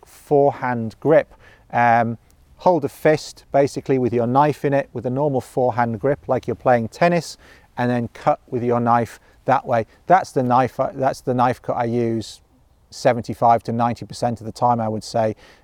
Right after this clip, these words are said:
um, for all manner of different, uh, uses. Um, a lot of people will put their thumb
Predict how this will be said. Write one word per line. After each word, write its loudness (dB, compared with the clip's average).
um, 0
for -4
all -2
manner -2
of -6
different, -8
uh, -4
uses. -6
Um, 0
a 0
lot 6
of 0
people -4
will -2
put -8
their -6
thumb 0